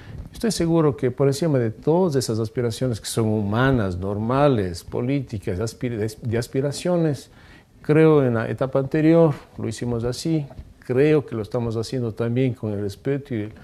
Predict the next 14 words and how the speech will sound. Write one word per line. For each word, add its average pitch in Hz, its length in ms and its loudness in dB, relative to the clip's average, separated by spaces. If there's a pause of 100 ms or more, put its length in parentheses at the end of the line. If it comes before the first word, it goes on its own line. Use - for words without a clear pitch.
(400)
eh, 98 420 -8
que - 60 -20
se - 120 -10
merece 113 340 -8
cada 113 340 0
movimiento, 117 1000 -4 (440)
quienes 113 280 -2
representan 110 640 -6
cada 117 180 -4
uno 117 80 -4
de - 20 -4
los 104 80 -8
señores 120 220 -6
concejales. 143 800 0